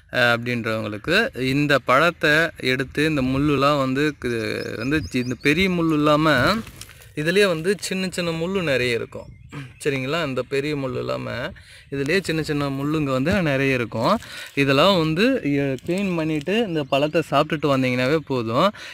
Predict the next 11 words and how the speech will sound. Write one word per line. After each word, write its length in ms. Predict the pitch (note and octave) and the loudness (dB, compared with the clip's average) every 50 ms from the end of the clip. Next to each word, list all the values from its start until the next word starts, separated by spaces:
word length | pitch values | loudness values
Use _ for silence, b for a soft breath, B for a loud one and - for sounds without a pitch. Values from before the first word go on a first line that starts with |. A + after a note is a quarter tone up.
| B - | B -2
இது 140 | C3 C3 C3 | 0 2 2
ஒரு 140 | B2 A#2+ - - | 2 0 2 2
கண்டினியூஸா 680 | C#3+ E3 F3+ G3 - C4 B3 A#3+ G#3+ F#3+ E3+ G3 G3 F#3+ | 4 4 4 4 2 2 2 4 2 2 4 4 4 6
ஒரு 200 | F3+ E3 C#3+ C#3 | 6 6 6 4
நாற்பத்தெட்டு 600 | C#3 D3 F3+ F#3 - F3+ D#3+ E3 C#3 C3 C3+ B2+ | 4 2 2 2 0 0 0 0 0 0 -2 0
நாளைக்கு 480 | B2 C3 D3+ F3+ F3+ D3+ - D3 B2+ - | 2 2 2 2 2 0 0 -2 -2 -2
இந்த 200 | C3 B2 B2 A#2 - - | 0 0 0 -2 -2 0
பழங்களை 500 | A#2+ A#2+ C3+ D3 D#3+ E3+ E3 D#3 C3 A2 | 0 2 4 4 2 2 2 2 2 0
சாப்பிட்டு 580 | - - B2+ A#2 C3+ D3 C#3+ - C#3+ C3+ B2 A#2+ | 0 0 2 2 2 2 0 -4 -4 -4 -4 -4
வந்தீங்கன்னாவே 440 | A#2 A2+ A2 A2+ A2+ A2+ A#2+ D3 D#3+ D3+ - - | -6 -8 -10 -10 -6 -4 -2 -2 -2 -4 -4 -4
போதுங்க. 320 | C#3 C3+ C3 B2 B2 | -2 0 0 2 0